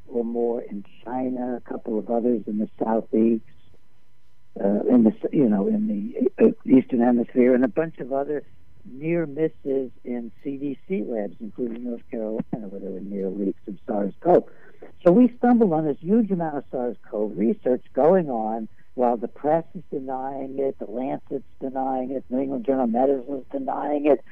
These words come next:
"Oh, this is the lab release. Couldn't they, this is a, this is a, a nature emergence, couldn't come from a lab." So then we looked some more at the article. And it's funded by Fauci,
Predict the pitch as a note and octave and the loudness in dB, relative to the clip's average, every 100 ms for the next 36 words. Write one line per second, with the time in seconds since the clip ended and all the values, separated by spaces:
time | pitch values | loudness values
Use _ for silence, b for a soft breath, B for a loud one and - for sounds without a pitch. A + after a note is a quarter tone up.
0 | B - D3 D3+ C#3 - C3 B2 B2 C3 | B 4 6 8 6 2 -2 0 2 2
1 | A#2 A#2 E3+ E3 - D3+ C#3 B2+ - - | 2 0 -2 -2 -2 -4 -2 -6 -8 -14
2 | - D3+ C#3 D3+ C3 A#2+ B2 D3 A#2 B2+ | -10 -2 -2 2 4 4 2 -2 -2 0
3 | A#2+ A#2 C3+ A#2+ - - - - B2+ D#3 | 0 2 0 -2 -4 -14 -12 -2 4 4
4 | - C#3+ A#2+ C3+ D#3 D3 D3+ B2 D#3+ C#3+ | 4 0 2 4 4 4 -6 -8 -8 -8
5 | B2+ A#2+ - G#2+ G2+ F#2 - - b b | -8 -8 -8 -8 -6 -6 -8 -14 b b
6 | b - E3 A3 B3 A#3 G#3+ - A3 A#3 | b -8 2 4 4 0 -2 -4 -4 0
7 | B3 G3+ - C#3 A#2 G2+ F#2+ - F#2+ - | 2 0 -2 -4 -4 -6 -10 -14 -14 -16
8 | - - - - - - - - - - | -16 -16 -16 -16 -16 -16 -16 -16 -16 -16
9 | - F#3 F3 F3 E3+ - - G3 - - | -10 -4 -2 -2 -4 -10 -4 -4 -4 -6
10 | B2 C3 D3+ F3+ F3 - F3+ G#3+ - B3+ | -6 -4 0 0 -2 -10 -6 -6 0 2
11 | C#4 C4+ - A2 | 2 -2 -10 -12